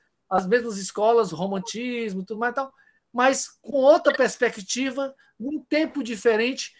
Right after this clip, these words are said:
e com nomes que eu nunca conheci. Porque a literatura cearense, ela foge do cânone, daquilo que as pessoas, todo mundo vê." E é, e é nosso, nosso, nosso objetivo causar esse estranhamento, porque eu não entendo como é que uma padaria espiritual, por exemplo,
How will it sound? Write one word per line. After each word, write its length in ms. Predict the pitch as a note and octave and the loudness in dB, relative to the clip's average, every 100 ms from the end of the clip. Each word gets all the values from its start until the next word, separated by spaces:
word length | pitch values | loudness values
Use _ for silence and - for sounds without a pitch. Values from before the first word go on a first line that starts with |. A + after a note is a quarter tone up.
| _ | _
e 80 | C4 | -10
com 200 | B3 C4+ | -6 -4
nomes 280 | B3 B3+ B3+ | -2 -2 -2
que 80 | B3+ | -2
eu 80 | A3+ | -2
nunca 260 | A#3+ B3 | -4 -8
conheci. 640 | - A3+ A3 - F#3+ D#3+ - _ _ - | -8 -4 -4 -6 -8 -10 -14 _ _ -2
Porque 300 | G#3+ G3+ A3+ | -2 2 0
a 40 | |
literatura 520 | A3 G3+ G#3+ G#3+ G#3+ | 2 0 -2 0 -2
cearense, 480 | F#3+ G#3+ F#3+ G#3 G3 | 0 0 0 -2 -2
ela 120 | G#3+ | -2
foge 600 | G3 - G3 G#3+ G3+ B3 - _ _ _ _ - | -2 2 4 4 0 -8 -12 _ _ _ _ -10
do 120 | F#3+ | -8
cânone, 600 | F#3 G3+ G3+ F#3+ D#3+ E3+ - - - - | -2 0 0 -2 -6 -10 -20 -20 -12 -6
daquilo 300 | D#3 - G#3+ | -2 0 2
que 100 | G#3+ | 0
as 80 | |
pessoas, 580 | G3 G3 - G#3+ G#3 - _ _ _ | -2 -4 2 2 2 -4 _ _ _
todo 240 | A#3+ A#3 A#3 | 0 0 0
mundo 200 | B3 G3+ | -2 0
vê." 180 | G3+ - _ _ _ | -2 -4 _ _ _
E 140 | F#3 | 2
é, 220 | A3 C#4+ G#3 | 4 4 6
e 60 | |
é 100 | C#4 | 6
nosso, 320 | D#4+ C4 - | 6 2 0
nosso, 320 | F#3+ G#3 - E3 | 0 0 -2 -2
nosso 320 | F#3 F#3+ G#3 | -2 0 -2
objetivo 500 | F#3+ F3+ F3+ A#3 B3 | -4 -2 -4 -6 -4
causar 300 | A#3 G#3 G3+ | 0 0 0
esse 140 | F#3+ | -4
estranhamento, 580 | F#3 F#3 F#3 D#3 D#3 D#3 _ - - | -8 -6 -6 -6 -10 -12 _ -20 -12
porque 180 | F#3+ A#3 | -4 -2
eu 80 | A#3+ | 0
não 60 | |
entendo 340 | A#3+ - A#3 A#3 | -2 0 -2 -2
como 160 | A3 | -4
é 60 | G#3+ | 0
que 80 | G3+ | 0
uma 80 | |
padaria 340 | F#3+ F#3 F#3 F3 | 2 2 2 0
espiritual, 560 | - F3 E3 E3+ D#3+ | -4 -8 -4 0 0
por 140 | D#3+ G3 | 0 2
exemplo, 500 | E3 E3 C4 - | 2 0 -6 -8